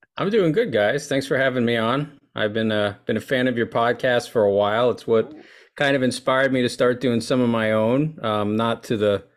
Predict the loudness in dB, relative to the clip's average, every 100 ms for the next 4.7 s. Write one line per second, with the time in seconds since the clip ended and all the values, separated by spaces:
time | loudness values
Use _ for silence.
0 | _ _ -20 -20 _ _ -10 -2 0 2
1 | 2 2 2 2 0 -2 0 -2 -4 -8
2 | -14 -4 -4 -2 -2 0 -2 -4 -6 -6
3 | -6 -8 -10 -8 -8 -4 -2 0 0 -6
4 | -12 -20 -14 -14 -12 -12